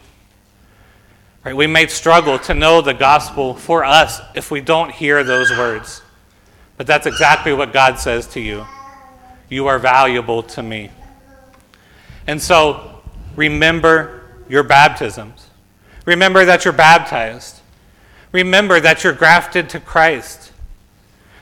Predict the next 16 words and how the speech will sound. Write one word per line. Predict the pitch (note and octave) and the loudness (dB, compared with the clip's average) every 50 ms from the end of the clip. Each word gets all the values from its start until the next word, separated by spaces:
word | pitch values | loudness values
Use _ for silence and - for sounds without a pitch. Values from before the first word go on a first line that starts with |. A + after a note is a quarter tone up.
| _ _ | _ _
This | - F3+ F#3 - | -2 -2 0 2
gives | - F#3+ F3 D#3 E3 | 2 0 2 4 6
all | D#3+ D#3 E3 F3 F3 | 6 8 8 8 6
of | D#3+ C#3+ | 4 4
us | D3 D3+ C#3+ - | 2 0 0 -2
the | - D#3 C#3+ | -4 -8 -8
starting | - - - D#3 D3+ D#3+ D#3+ E3 D#3+ | -4 0 2 2 4 4 2 -2 -6
point | D3+ - E3 D3 C#3 - | -8 -6 -6 -6 -6 -8
to | D#3 | -10
hear | C3 - - F3 E3 E3 E3+ E3 | -12 -10 -6 -2 0 0 0 0
those | D3+ D#3 D3+ D3 C#3+ D3 | 0 -2 -2 -4 -4 -4
words | B2 C#3+ C#3+ D3 C#3+ C3+ | -4 -2 -2 -2 -2 -4
of | D#3 C3+ - - | -6 -8 -8 -6
comfort | - D3 C#3 A#2 - C#3+ C3 C3+ - | -6 -6 -4 -4 -6 -8 -8 -8 -8
from | - C#3 B2+ A#2+ | -10 -10 -10 -8
God. | A2 A#2+ A2 A#2 A2+ G#2+ G2+ | -6 -6 -4 -4 -6 -6 -10